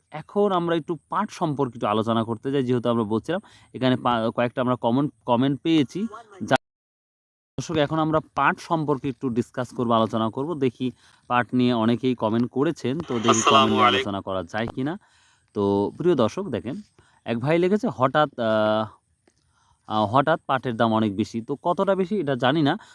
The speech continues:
Speaker 1: যেহেতু আজকে আমি, আহ, সেই তথ্য জানি না, তবে যতটা জানি চৌত্রিশশো থেকে ঊনচল্লিশশো টাকা সর্বোচ্চ, এবং অন্যান্য জায়গা, আহ, কেউ বলতেছে যে চার হাজার টাকা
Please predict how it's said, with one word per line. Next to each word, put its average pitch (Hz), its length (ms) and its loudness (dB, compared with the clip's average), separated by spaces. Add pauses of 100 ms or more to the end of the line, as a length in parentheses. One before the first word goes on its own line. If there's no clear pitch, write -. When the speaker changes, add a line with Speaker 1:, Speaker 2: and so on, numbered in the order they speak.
(180)
Speaker 1:
যেহেতু 143 240 2
আজকে 131 300 2
আমি, 135 320 4
আহ, 117 180 -2
সেই 123 180 -2
তথ্য 120 420 -6
জানি 110 200 2
না, 151 100 0
তবে 254 260 2 (220)
যতটা 147 360 2 (180)
জানি 117 300 4
চৌত্রিশশো 135 440 -2
থেকে 120 180 -4
ঊনচল্লিশশো 117 520 0
টাকা 110 240 2 (380)
সর্বোচ্চ, 117 400 0
এবং 127 380 4
অন্যান্য 127 320 4
জায়গা, 123 140 4
আহ, 110 480 -2 (100)
কেউ 120 120 0
বলতেছে 117 440 -2
যে 110 120 -2
চার 113 220 0
হাজার 110 160 -2
টাকা 107 300 -2